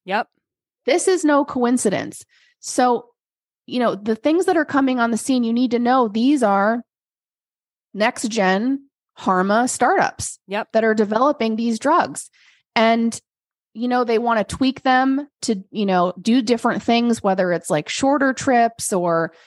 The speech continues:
Speaker 2: they, they're trying to take out, quote, "bad effects" of trips. Some of them they're trying to make,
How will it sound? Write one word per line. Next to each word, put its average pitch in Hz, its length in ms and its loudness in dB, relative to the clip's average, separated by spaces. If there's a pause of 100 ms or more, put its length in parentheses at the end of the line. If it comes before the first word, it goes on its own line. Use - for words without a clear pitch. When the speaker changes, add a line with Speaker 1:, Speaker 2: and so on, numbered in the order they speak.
(260)
Speaker 2:
they, 190 240 -2
they're 190 120 0
trying 214 240 0
to 208 80 -2
take 190 260 -4
out, 175 240 0
quote, 175 400 0
"bad 226 260 2
effects" 240 400 -2
of 214 120 -6
trips. 226 460 -2
Some 233 220 0
of 233 60 -2
them 226 140 -2
they're 202 120 -6
trying 196 340 -4
to - 80 0
make, 180 380 -2